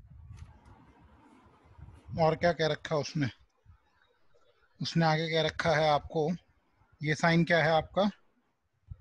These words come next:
Lesser वाला। तो इसमें लेसर वाला एरिया कौन सा हो जाएगा? ये एरिया आ जाएगा लेसर वाला, यानी कि अभी जो V type में कुछ बन रहा है वैसा बनेगा। हो सकता है आपकी figure थोड़ी different हो। Next,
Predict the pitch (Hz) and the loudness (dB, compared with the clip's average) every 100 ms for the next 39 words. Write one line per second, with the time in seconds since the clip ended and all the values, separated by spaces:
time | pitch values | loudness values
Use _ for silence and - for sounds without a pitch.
0 | - 151 143 - 151 131 117 - _ _ | -6 -2 -2 -4 -4 -4 -8 -16 _ _
1 | _ _ - 165 - 170 160 143 180 165 | _ _ -8 -6 -2 0 0 0 2 2
2 | 165 170 160 170 165 156 - 156 127 117 | 2 0 0 0 2 2 2 0 -2 -6
3 | 113 _ - _ _ _ _ _ _ _ | -10 _ -20 _ _ _ _ _ _ _
4 | _ _ _ _ _ _ _ _ - - | _ _ _ _ _ _ _ _ -20 -14
5 | 143 151 156 170 160 165 180 175 151 175 | -6 -4 0 2 2 2 0 0 -2 -2
6 | 170 165 165 _ _ _ _ _ - - | -2 -2 -6 _ _ _ _ _ -20 -20
7 | - 151 151 160 175 175 185 147 156 - | -4 2 4 6 4 2 2 2 -4 2
8 | 175 175 170 165 151 151 151 160 160 143 | 2 4 0 0 -2 2 2 4 2 2
9 | - 160 165 175 196 - _ _ _ _ | 0 0 0 -2 -6 -12 _ _ _ _
10 | _ _ _ - 156 165 - 185 170 175 | _ _ _ -4 0 0 4 4 4 -2
11 | - 151 170 165 156 - 160 156 139 - | -4 0 0 0 -2 -2 2 2 0 -10
12 | _ _ _ _ _ _ _ _ _ _ | _ _ _ _ _ _ _ _ _ _
13 | _ _ _ _ - _ _ _ _ - | _ _ _ _ -20 _ _ _ _ -12
14 | - _ - _ _ 170 156 - - | -12 _ -20 _ _ 2 2 -2 -14